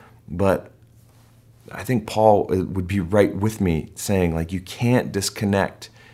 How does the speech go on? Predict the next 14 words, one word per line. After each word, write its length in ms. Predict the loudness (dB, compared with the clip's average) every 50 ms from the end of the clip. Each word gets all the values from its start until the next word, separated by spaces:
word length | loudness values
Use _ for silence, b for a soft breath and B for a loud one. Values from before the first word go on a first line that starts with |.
| b b b b b b b _ -16 -10
your 240 | -6 -2 0 0 0
relationship 680 | 2 2 4 4 4 4 4 0 -2 0 0 -2 -2 -2
with 120 | -6 -6
Jesus 400 | -4 -2 -2 -2 -2 -2 -4 -6
from 200 | -4 -4 -2 -2
your 100 | 0 0
relationship 680 | 2 2 2 2 0 -2 -2 -6 -8 -6 -6 -8 -6 -6
with 140 | -8 -8 -4
others. 500 | -4 -4 -2 -2 -4 -6 -6 -8 -10 -8 -6
And 300 | -4 -2 -2 -2 -4 -2
Jesus 360 | -2 0 0 0 0 -2 0
wants 240 | 2 2 2 2 0
to 100 | -2 0
use 500 | 0 4 6 6 8 8 8 8 6 6